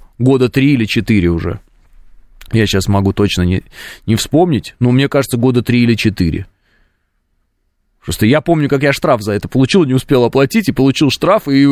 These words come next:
я так удивился, что это настолько резко произошло. Вот, и мы в эфире даже.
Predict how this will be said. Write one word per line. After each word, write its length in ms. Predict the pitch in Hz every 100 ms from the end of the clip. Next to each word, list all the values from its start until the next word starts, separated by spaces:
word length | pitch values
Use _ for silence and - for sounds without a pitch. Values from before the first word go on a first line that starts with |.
| 139
я 80 | 143
так 180 | 143 151
удивился, 460 | 139 151 208 -
что 100 | -
это 300 | 117 117 110
настолько 380 | 151 - 151 151
резко 360 | 151 160 - 151
произошло. 720 | 127 131 127 131 180 214 226 - - - - - -
Вот, 360 | - 104 107 101
и 40 |
мы 120 | 117 120
в 80 |
эфире 260 | 127 175 147
даже. 300 | 113 101 95